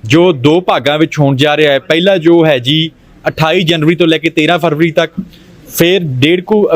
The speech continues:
ਫਿਰ, ਅ, ਪੰਦਰਾਂ ਕੁ ਦਿਨਾਂ ਦੀ ਰਿਸੈਸ ਹੈ ਜੀ। ਫਿਰ ਨੌਂ ਮਾਰਚ ਤੋਂ ਲੈ ਕੇ ਨਿਰੰਤਰ ਦੋ ਅਪ੍ਰੈਲ ਤੱਕ ਜੋ ਬਜਟ ਸੈਸ਼ਨ ਚੱਲਣਾ ਹੈ ਜੀ, ਤਾਂ ਉਸ ਵਿੱਚ ਸ਼ਮੂਲੀਅਤ ਕਰਨ ਦੀ ਉਹਨਾਂ ਨੂੰ ਪਰਮਿਸ਼ਨ ਦਿੱਤੀ ਜਾਵੇ। ਐਮਪੀ ਸਾਹਿਬ ਨੇ ਇਹ ਵੀ ਮੰਗ ਕੀਤੀ ਸੀ ਵੀ ਦੇਖੋ, ਇਹ ਹੁਣ ਜਿਵੇਂ ਬਜਟ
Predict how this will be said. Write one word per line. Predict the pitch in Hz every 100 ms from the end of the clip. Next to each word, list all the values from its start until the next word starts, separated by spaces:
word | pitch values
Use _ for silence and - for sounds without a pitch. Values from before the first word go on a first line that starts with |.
| -
ਫਿਰ, | 175 185
ਅ, | - 170 160
ਪੰਦਰਾਂ | - 185 202 214
ਕੁ | 226
ਦਿਨਾਂ | 175 175 165
ਦੀ | 180
ਰਿਸੈਸ | 151 - 170 -
ਹੈ | 185
ਜੀ। | 165 185 - - - - -
ਫਿਰ | 185 214
ਨੌਂ | 160 160 190
ਮਾਰਚ | 190 175 -
ਤੋਂ | 185
ਲੈ | 170
ਕੇ | 190
ਨਿਰੰਤਰ | 165 156 156 208 190
ਦੋ | 131 160 202
ਅਪ੍ਰੈਲ | 196 170 156
ਤੱਕ | 165 143
ਜੋ | 139 160
ਬਜਟ | 139 143 -
ਸੈਸ਼ਨ | 156 - 151
ਚੱਲਣਾ | 147 131 139
ਹੈ |
ਜੀ, | 156 202 - - - - -
ਤਾਂ | 180
ਉਸ | 180 -
ਵਿੱਚ | 208 -
ਸ਼ਮੂਲੀਅਤ | 160 165 196 -
ਕਰਨ | 175 160
ਦੀ | 175
ਉਹਨਾਂ | 170
ਨੂੰ | 170
ਪਰਮਿਸ਼ਨ | 165 156 147 202
ਦਿੱਤੀ | 180 196
ਜਾਵੇ। | 165 175 175 190 _ - - - -
ਐਮਪੀ | 156 139 196
ਸਾਹਿਬ | 190 185 185
ਨੇ |
ਇਹ | 185
ਵੀ | 185
ਮੰਗ | 190 180
ਕੀਤੀ | 185 170 196
ਸੀ | 160 196
ਵੀ | 190
ਦੇਖੋ, | 156 - 190 156 160 - - - - -
ਇਹ | 180
ਹੁਣ | 175 180
ਜਿਵੇਂ | 156 180
ਬਜਟ | 143 135 175